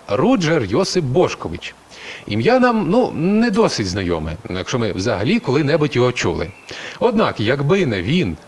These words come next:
то сучасні фізика та хімія були б, скажімо, не такими сучасними. А справа в тому, що Бошкович висунув таку гіпотезу, яку сильно згодом прийняла наукова спільнота, що матерія, тобто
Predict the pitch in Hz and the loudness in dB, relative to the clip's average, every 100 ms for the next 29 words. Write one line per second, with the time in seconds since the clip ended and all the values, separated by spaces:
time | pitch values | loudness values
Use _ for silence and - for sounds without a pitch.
0 | - 190 190 220 196 208 180 - 117 - | -6 -2 0 0 2 2 2 0 -4 0
1 | 226 170 143 117 123 - 220 165 92 98 | 2 2 0 -2 -2 0 0 0 0 0
2 | 190 220 - - 185 165 175 - - - | 0 -2 -8 -4 0 2 2 0 -8 -20
3 | - - 113 147 180 143 - 175 185 - | -20 -14 -4 0 0 0 0 2 2 0
4 | 143 78 - 85 80 - - - - - | -4 -4 -4 -6 -6 -10 -18 -20 -16 -16
5 | - - 226 - 240 233 220 - 120 98 | -6 -2 -2 0 0 2 0 0 -2 -2
6 | - 135 123 220 - 110 95 - 208 - | -2 -2 0 0 0 -2 -2 0 0 0
7 | 170 - - 220 202 - 101 - 87 85 | 0 -2 0 0 0 -2 -4 -2 -2 0
8 | 101 151 202 143 - - - - 233 214 | -2 0 0 0 -2 -4 -4 -2 0 2
9 | 180 139 120 113 95 120 208 110 85 - | 2 0 0 0 0 2 0 0 -4 -8
10 | - - 156 147 123 170 156 120 147 139 | -6 -2 0 2 2 2 2 2 2 0
11 | - 147 113 76 - - - - - - | 0 -2 -2 -2 -6 -12 -14 -16 -12 -8
12 | - 254 262 - 104 92 101 123 135 117 | 0 2 2 0 -2 0 -2 -2 -4 -2
13 | 90 | -4